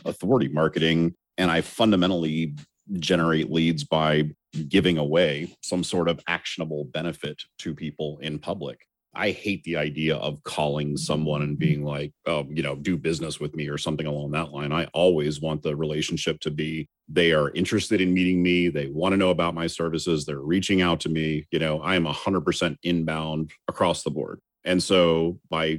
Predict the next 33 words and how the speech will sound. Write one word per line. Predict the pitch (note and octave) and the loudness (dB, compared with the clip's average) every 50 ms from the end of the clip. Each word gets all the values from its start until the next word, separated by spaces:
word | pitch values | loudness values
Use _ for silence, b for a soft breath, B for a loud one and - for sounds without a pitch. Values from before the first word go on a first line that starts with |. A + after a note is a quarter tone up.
| D2+ D2 D2+ | -4 -8 -2
getting | D2+ G2+ A2 B2 A#2 F#2 | 0 2 2 2 2 0
out | D#2 D2+ D2+ D2+ - | -2 -2 -4 -4 -2
there | D#2+ D#2 D#2+ | 0 0 0
and | E2 E2 D#2 | 0 0 0
by | E2 D#2+ D#2+ | -2 -2 -2
taking | - - F2+ E2+ - E2 D#2 D#2 | 2 2 2 2 2 0 -2 -2
small, | - - - - G2 F#2+ F2 E2 E2 E2+ F2+ F2 | -4 -6 -6 -2 0 0 2 2 2 2 0 0
digestible | D#2 E2 D2+ D2 - E2 D#2 - - - D2+ D#2 D2+ D2 | 0 -2 -2 0 0 -2 -2 -2 -4 -4 -2 -2 -2 -2
pieces | - - - G2 F#2 D#2+ - E2+ D#2+ D#2 E2 E2 | -4 -8 -6 -6 -6 -4 -2 -4 -4 -2 -2 0
of | F2 D#2+ D2+ D2 - | 0 0 0 -2 -4
actionable | - E2 E2 - - - F2 E2 D2+ D#2 D2+ D2+ D2 | -6 -6 -4 -4 -4 -4 -2 -2 0 0 -2 -2 -4
advice | D2+ D2 G2+ G2+ F2+ D#2 - - - - | -4 -2 0 0 2 2 0 0 -2 -4
and, | D2 D#2 D#2 D2 | -4 -4 -4 -4
and | C#2 D2+ D2+ D2 D2 D2 | -4 -6 -4 -6 -6 -2
putting | - D#2 F2 E2 D#2+ | 0 0 2 2 2
them | D#2 D2+ D2+ | 0 -2 -2
out | D2+ D2+ D2+ | -4 -4 -6
to | - | -8
the | - - | -6 -4
public | D#2 D2+ D2+ D2+ D2 | -4 -2 -2 -4 -4
at | - C2+ | -6 -2
large, | D#2 B2 C#3+ B2 F#2 D#2 E2 F#2 F#2+ - - _ _ _ - | 0 2 4 4 4 4 2 2 0 -6 -12 _ _ _ -2
it | F2 - | 0 2
sort | - G2+ F#2 | 4 4 4
of | E2 | 2
establishes | E2 - - F2+ E2 D#2+ F2 E2+ F2+ F2 D#2 D#2+ | 0 -2 -2 -2 -2 0 -2 -2 -4 -4 -4 -2
me | E2 D#2+ | -2 -2
as | E2 D#2+ - - | -2 -2 -2 -2
someone | D#2+ D#2+ E2+ F2 E2+ | -2 0 0 0 2
who | E2+ F2+ F2 | 2 2 2
wants | D#2 D2 D#2 G2+ C3+ C#3+ - - | 2 2 2 2 2 2 0 -2
to | - C#2 C#2 | -2 -2 -2
help, | D2 C#2 D2+ - B2+ - | -2 -2 -4 -4 -6 -6